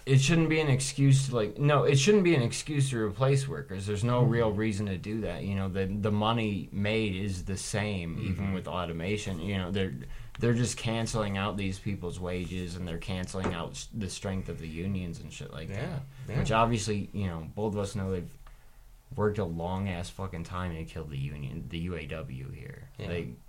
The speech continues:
Speaker 1: try it every couple of years with some bullshit.
Speaker 2: Mm-hmm.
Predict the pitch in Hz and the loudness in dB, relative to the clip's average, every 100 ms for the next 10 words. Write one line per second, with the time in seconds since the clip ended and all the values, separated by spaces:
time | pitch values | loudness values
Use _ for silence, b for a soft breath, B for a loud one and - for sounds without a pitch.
0 | 135 - 92 95 87 90 101 101 - 95 | -8 -4 -2 -2 -2 -2 -2 -4 -4 -4
1 | 92 85 92 92 85 82 - 87 87 - | -2 -2 -2 -4 -6 -10 -8 -6 -6 -6
2 | 78 85 - 76 69 - B B - 92 | -8 -8 -10 -10 -10 -12 B B -10 -8
3 | 82 82 | -8 -8